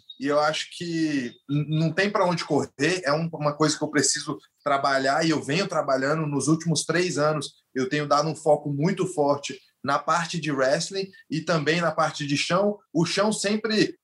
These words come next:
eu treinei desde o começo da minha carreira, eu sempre tive,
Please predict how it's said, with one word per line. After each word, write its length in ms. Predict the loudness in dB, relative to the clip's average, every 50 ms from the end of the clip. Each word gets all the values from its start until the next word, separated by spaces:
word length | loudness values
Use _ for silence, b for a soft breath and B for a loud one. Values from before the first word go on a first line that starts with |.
| _ 0
eu 140 | 0 0
treinei 400 | 2 2 2 2 2 2 2 2
desde 240 | 2 2 2 2 2
o 60 | 0
começo 280 | -2 0 0 0 2 2
da 60 | 0
minha 120 | 0 0 0
carreira, 360 | 0 0 0 2 2 2 2
eu 60 | 2
sempre 360 | 2 0 0 0 0 -2 -2
tive, 480 | 0 0 0 0 2 2 0 0 -2